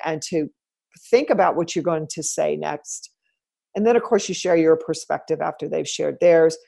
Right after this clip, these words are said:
The third step is discuss the impact. Like, this per-, don't assume this individual you're having a conversation with understands the big, wide-reaching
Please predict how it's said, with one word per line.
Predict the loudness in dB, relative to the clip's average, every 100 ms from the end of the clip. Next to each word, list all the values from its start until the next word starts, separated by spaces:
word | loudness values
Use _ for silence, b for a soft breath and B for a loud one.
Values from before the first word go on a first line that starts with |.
| b _ _ _
The | -2 -2
third | 0 2 4 4
step | 4 4 4
is | 0 -4
discuss | -8 -6 0 0 0
the | -4 -4
impact. | -4 -6 -10 -14 -14 _ _
Like, | 0 0 -2 -14 -20 -20 -20 _ -16 -6 0
this | 0 0
per-, | -4 -2
don't | 2 2 2
assume | -4 -2 0 2 2
this | 2 2
individual | 0 0 0 2 2
you're | 2 0
having | -2 -4
a |
conversation | -6 -6 -4 -2 -2 -2
with | -4 -4 -4
understands | -4 -4 -4 -6 -4 -6 -4
the | -4 -4 -10 _ 0
big, | 2 2
wide-reaching | -2 4 4 4 2 0 -2 -4 -8 -8 -8